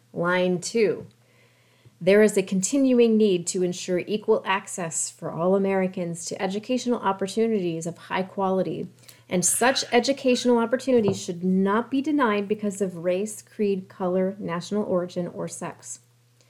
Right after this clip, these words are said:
Speaker 2: Line three, and this is, this is where I'm going, to your point about how there's this anti-intellectual movement.
Speaker 1: Mm-hmm.
Speaker 2: I'm gonna segue for just a moment to, to really highlight that I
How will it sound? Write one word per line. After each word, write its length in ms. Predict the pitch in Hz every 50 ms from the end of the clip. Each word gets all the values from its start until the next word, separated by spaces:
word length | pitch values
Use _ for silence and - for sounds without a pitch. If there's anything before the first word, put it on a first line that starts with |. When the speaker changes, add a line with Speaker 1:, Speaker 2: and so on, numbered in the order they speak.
| _ _ _ _ _ _
Speaker 2:
Line 680 | - 180 170 175 180 180 185 185 190 196 208 220 226 220
three, 500 | 220 - 240 240 220 190 156 - 170 - _ _ _ _ _ _ _ -
and 500 | 180 170 156 160 165 165 165 165 165 170
this 240 | 175 196 190 190 -
is, 200 | 220 202 190 - - -
this 260 | 175 165 165 160 -
is 140 | 175 165 -
where 160 | 175 170 170
I'm 160 | 170 170 175
going, 320 | 165 175 165 156 147 156 156
to 160 | - - 196
your 160 | 190 185 190
point 460 | 190 - - 220 214 190 160 143 - - _ -
about 300 | 175 165 180 170 160 160
how 200 | 165 175 175 170
there's 240 | 165 160 165 165 160
this 160 | 160 160 - - -
anti-intellectual 1080 | 165 170 165 - 180 175 170 - 170 175 - 190 185 175 170 160 - - - 175 170
movement. 520 | 170 180 196 208 202 196 151 - 165 - _ _ _ _ - _ -
Speaker 1:
Mm-hmm. 480 | 156 110 107 104 104 98 98 101 117 143 170 - -
Speaker 2:
I'm 100 | 190 196
gonna 140 | 196 190 190
segue 420 | - - 220 220 220 208 196 190
for 140 | 190 196 185
just 240 | 185 202 196 - 247
a 20 |
moment 360 | 233 214 214 208 202 185 185 - - - _ _ _ _ _ _ _ _ _ _ _ _ _ _ _ _ _ _ _ _ _ _ _ _ _ -
to, 60 | - -
to 140 | 254 220
really 260 | 226 254 277 285 294 247
highlight 640 | - - - - 208 226 240 233 226 214 214 214
that 100 | - 214
I 80 | 202 196